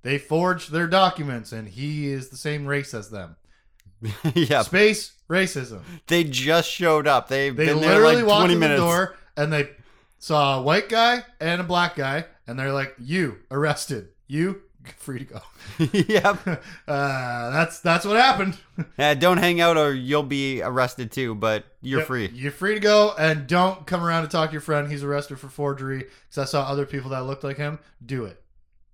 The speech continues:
Speaker 1: Chapter title? <laughs>
Speaker 2: Uh, <laughs> I got Pleasurable Enterprise.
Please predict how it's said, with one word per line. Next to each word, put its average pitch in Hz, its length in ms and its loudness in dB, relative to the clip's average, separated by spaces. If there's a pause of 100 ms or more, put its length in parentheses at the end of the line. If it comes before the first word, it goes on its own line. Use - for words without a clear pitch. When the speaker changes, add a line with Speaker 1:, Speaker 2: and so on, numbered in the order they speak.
Speaker 1:
Chapter 165 260 -4
title? 190 340 -4
<laughs> - 40 -20 (680)
Speaker 2:
Uh, 151 480 4 (1900)
<laughs> 175 560 0 (1600)
I 156 140 2
got 147 220 2
Pleasurable 185 560 2
Enterprise. 113 680 -2